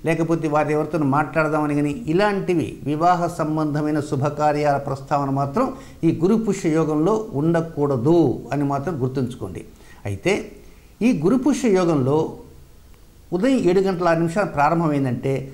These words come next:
రెండవ రోజు ఉదయం వరకు, ఇంత సమయంలో ఇంకేమైనా ముఖ్య సమయాలు ఉన్నాయా అని కూడా ఆలోచన చేసేవారు ఉంటారు. వర్జ్యాలు ఉంటాయి, దుర్ముహూర్తాలు ఉంటాయి. కనుక ఆ గురువారం రోజు ఉన్నటువంటి వర్జ్యాలను, దుర్ముహూర్తాలను విసర్జించామనుకో,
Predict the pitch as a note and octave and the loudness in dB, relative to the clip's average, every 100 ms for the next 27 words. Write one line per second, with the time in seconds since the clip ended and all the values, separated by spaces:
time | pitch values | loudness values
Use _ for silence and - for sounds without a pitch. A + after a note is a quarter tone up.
0 | - D3+ F#3 G3+ F#3+ F3+ D3+ C#3 C#3+ C#3 | -12 -2 0 2 4 2 2 0 0 0
1 | C3 A#2 - - - - D#3+ A#3+ A#3+ D4+ | -2 -4 -8 -12 -20 -10 -2 -2 0 -2
2 | - G#3 F3+ D#3+ F#3 - F#3+ B3+ C4 C4 | 0 0 2 2 2 0 2 2 4 2
3 | B3+ A3+ G3+ - A3 G3+ F#3+ F#3 F3 E3 | 4 2 0 -2 -4 -2 2 2 2 2
4 | E3 D#3+ D#3 D#3 - D3+ C#3 C#3+ D3+ C#3 | 2 2 2 2 0 -4 -2 0 0 -2
5 | C3+ - - - - - B2 C3+ C3 C3+ | -6 -14 -20 -20 -20 -12 -6 -6 -4 -6
6 | A#2 A2 - - - - - - - - | -8 -12 -14 -14 -14 -18 -20 -20 -20 -20
7 | - - - B2 A2+ D3 C3+ G#2 - - | -20 -20 -6 -4 0 2 2 0 -8 -16
8 | - - - - A#2+ D#3 E3+ D#3+ D#3 B2 | -18 -20 -20 -12 -2 2 4 2 0 -4
9 | G2+ - - - - - - A#3 B3 A#3 | -4 -10 -16 -18 -20 -20 -4 0 2 4
10 | D3+ - - D#3+ D3+ D#3 G#3+ A#3+ A3 G#3+ | 2 0 -2 0 2 2 4 2 2 0
11 | G3+ - - - D#3+ F3 E3+ E3 D#3+ D3+ | -2 -6 -14 -12 -2 0 4 2 2 0
12 | B2 C3+ - - - D#3 D3+ F3 F3+ F3+ | 0 -2 -4 -12 -4 -2 0 0 0 0
13 | E3 B2+ D#3 D#3+ D3+ D3 D3+ C3 C3 E3+ | -2 -2 0 0 -2 -2 -2 -2 -2 -2
14 | D3 D3 D3 C3 C3 C3 B2+ | -2 -2 0 -2 -2 -2 -4